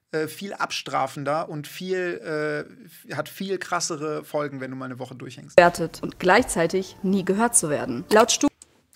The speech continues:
Speaker 1: Also, ich sag in den meisten Jobs, ne? In den meisten.
Speaker 2: Studien und Umfragen soll jeder Dritte, teilweise fast jeder Zweite in der Schule unter Stress leiden. Denn auch neben der Schule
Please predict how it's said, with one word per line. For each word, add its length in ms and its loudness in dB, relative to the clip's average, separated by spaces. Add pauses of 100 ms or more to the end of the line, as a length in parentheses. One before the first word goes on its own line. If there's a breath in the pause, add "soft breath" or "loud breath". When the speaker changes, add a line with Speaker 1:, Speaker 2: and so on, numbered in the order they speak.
(140)
Speaker 1:
Also, 340 -2 (380)
ich 120 -12
sag 260 0
in 80 -4
den 120 -4
meisten 420 -4
Jobs, 280 -14
ne? 140 -10
In 80 -12
den 80 -8
meisten. 460 -8
Speaker 2:
Studien 280 8
und 140 2
Umfragen 580 4
soll 160 4
jeder 320 0
Dritte, 640 6
teilweise 500 0
fast 360 -4
jeder 260 0
Zweite 420 6
in 80 0
der 80 -2
Schule 340 -2
unter 200 -2
Stress 340 6
leiden. 440 -2
Denn 120 4
auch 240 6
neben 500 8
der 120 10
Schule 400 0